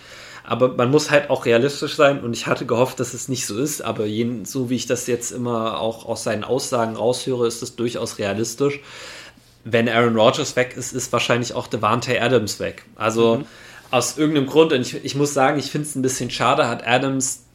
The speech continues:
Speaker 1: der Franchise gegenüber weniger Loyalitäten, als er es anscheinend Aaron Rodgers gegenüber hat. Obwohl die Franchise auch immer für ihn da war und ihn eigentlich immer gebackt hat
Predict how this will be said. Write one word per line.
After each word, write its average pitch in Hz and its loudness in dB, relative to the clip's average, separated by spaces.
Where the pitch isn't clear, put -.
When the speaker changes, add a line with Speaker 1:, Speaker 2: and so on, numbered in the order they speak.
Speaker 1:
der 113 2
Franchise 135 2
gegenüber 127 0
weniger 127 2
Loyalitäten, 123 2
als 120 0
er 113 0
es 117 -6
anscheinend 117 -2
Aaron 110 -4
Rodgers 113 0
gegenüber 101 -6
hat. - -10
Obwohl 123 0
die 127 2
Franchise 131 6
auch 123 -4
immer 139 4
für 135 -2
ihn 123 0
da 117 4
war 143 4
und 117 -4
ihn - -12
eigentlich 120 -2
immer 123 -2
gebackt 117 -2
hat 156 -4